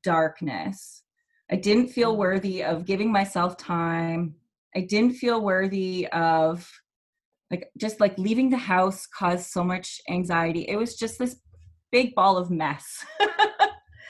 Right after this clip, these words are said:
Speaker 2: Yeah, I can't im-, I can't imagine, because, uh, this is one story that I've heard from a lot of moms, a lot of women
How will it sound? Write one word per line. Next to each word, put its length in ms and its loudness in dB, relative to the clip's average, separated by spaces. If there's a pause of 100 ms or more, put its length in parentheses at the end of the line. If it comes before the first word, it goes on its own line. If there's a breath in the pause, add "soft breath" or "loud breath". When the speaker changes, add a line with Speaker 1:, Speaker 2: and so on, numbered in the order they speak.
(580 loud breath)
Speaker 2:
Yeah, 380 -4 (100)
I 80 -4
can't 240 2
im-, 320 -8 (180)
I 60 -2
can't 260 2
imagine, 760 2 (320)
because, 260 0
uh, 120 2
this 280 -4
is 180 -6
one 200 0
story 340 -6
that 100 -4
I've 140 -2
heard 260 -4
from 200 -4
a 120 -4
lot 200 -2
of 80 -4
moms, 500 -4
a 80 -8
lot 220 -4
of 100 -6
women 600 -6